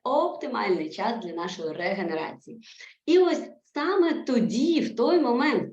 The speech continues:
з того, що ви з'їли, і буде відновлюватися ваш організм. Я часто питаю маленьких дітей, адже я лікар-педіатр в першу чергу,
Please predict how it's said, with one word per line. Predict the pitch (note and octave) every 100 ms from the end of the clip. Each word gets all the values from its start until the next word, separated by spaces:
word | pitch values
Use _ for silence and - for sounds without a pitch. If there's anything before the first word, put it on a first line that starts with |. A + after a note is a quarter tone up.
| -
з | - -
того, | D4+ F4+ D#4+
що | A3 B3 G#3+
ви | A3+ A3+ -
з'їли, | - - F#3+ B3 C#4+ F4+ A3 - - -
і | A3+
буде | A#3+ E4+
відновлюватися | F3+ C#3 F3+ A3+ F3+ E3+ D#3+
ваш | D3+ D#3+
організм. | D#3+ - D#3 D3 C#3+ - _ - - G#3
Я | A#3+
часто | - E4+ - B3
питаю | A3+ A#3+ F#3+
маленьких | G#3 G#3+ F#3+ F3+ C#3+
дітей, | F3 F3+ A3 E4+
адже | D#4 F#3+ D#3+
я | D3
лікар-педіатр | C#3+ C#3+ D3 - D3 F3 C4 -
в | -
першу | A3+ A3 G3+
чергу, | - F#3 F3 E3 C#3